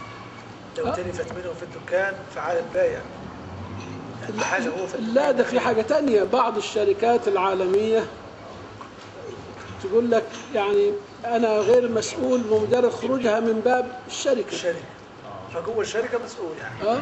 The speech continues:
Speaker 1: حتى لو كان في إيدك.
Speaker 2: فمجرد تسلمها أنت من باب الشركة تبقى أنت مسؤول.
Speaker 1: آه.
Speaker 2: حتى
Speaker 1: بس
Speaker 2: لو
Speaker 1: هو يقول لك داخل الشركة لو اتكسرت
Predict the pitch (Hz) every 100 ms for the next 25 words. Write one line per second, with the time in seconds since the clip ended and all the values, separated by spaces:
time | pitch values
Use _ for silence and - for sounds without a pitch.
0 | 277 185 220 220 220 - - 208 214 220
1 | 254 233 - 202 220 214 247 226 220 254
2 | 247 254 226 214 214 226 214 - 220 240
3 | 233 233 254 226 220 - 359 311 - -
4 | 170 160 - - 214 220 196 208 214 190
5 | 208 208 - 214 208 185 - 214 208 190
6 | 175 - 226 208